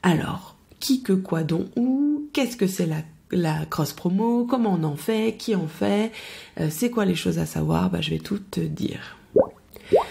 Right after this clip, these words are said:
Déjà, je te disais que la cross-promo, c'est un moyen très efficace pour aller chercher de nouveaux auditeurs. D'où je tiens cette, euh, cette conviction. Eh ben, c'est un chiffre qui est partagé qui dit que trente-trois pour cent des personnes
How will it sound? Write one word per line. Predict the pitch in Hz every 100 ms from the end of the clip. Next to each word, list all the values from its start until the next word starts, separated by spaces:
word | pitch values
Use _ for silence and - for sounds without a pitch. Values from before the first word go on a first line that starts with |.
| - - -
Déjà, | 196 202 311
je | -
te | 196
disais | 175 180 220 254
que | 208 208 196 175
la | 175 165
cross-promo, | - 214 202 - 170 202 277 - - - -
c'est | -
un | 190 175
moyen | 165 185 202 220
très | - 247 233
efficace | 190 190 185 214 240
pour | 175
aller | 160
chercher | 156 165 - 214 240 -
de | 160 175
nouveaux | 175 185 208 214
auditeurs. | 185 170 160 - - - - - - -
D'où | 160 233 262
je | 196
tiens | 180 - 208 226 247
cette, | 240 175 156 -
euh, | 156 156 160
cette | 160 180 -
conviction. | 196 165 - - - - - - - - -
Eh | 170
ben, | 196
c'est | 240 160
un | 156
chiffre | - - 311 -
qui | 190
est |
partagé | 185 190 - 160 147 214
qui | - 185
dit | 165 254
que | 254 139
trente-trois | - - - 277 - 196
pour | 190 208
cent | - 196
des | 156
personnes | 156 170 - 190 175